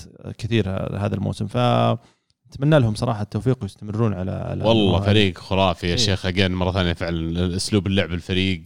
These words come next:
Speaker 2: والحماس والخيال. يعني صح إنهم مرة ثانية جابوا كل اللاعبين اللي تكلمنا عنهم، برونو جوميريش وإسحاق وذا، لكن فعليًا أكبر انتقال جابوه هو المدرب.
Speaker 1: مم.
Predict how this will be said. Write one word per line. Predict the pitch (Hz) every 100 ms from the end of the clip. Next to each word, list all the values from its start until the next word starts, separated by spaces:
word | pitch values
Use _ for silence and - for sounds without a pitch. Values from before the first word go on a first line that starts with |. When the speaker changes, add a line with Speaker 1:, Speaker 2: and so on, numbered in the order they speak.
| -
Speaker 2:
والحماس | 87 85 80 80 80 82 78 - - 104 107 104 98 - -
والخيال. | 87 82 80 - - _ _ - - 107 101 110 95
يعني | 95
صح | - - -
إنهم | 110 98
مرة | 95
ثانية | 98 92 85
جابوا | 95 87 87
كل | - 95
اللاعبين | 87 85 82
اللي | 85 -
تكلمنا | 90 85 80
عنهم، | 87 82
برونو | 87 87
جوميريش | 85 85 85 85 85 - -
وإسحاق | 85 82 - - 92 85 -
وذا، | 87 90 87
لكن | 87 95
فعليًا | 87 80 104 113 120 123 113
أكبر | - 92
انتقال | 85 - - 85
جابوه | 80 92 110
هو | 85 82
المدرب. | 80 80 87 110 - -
Speaker 1:
مم. | -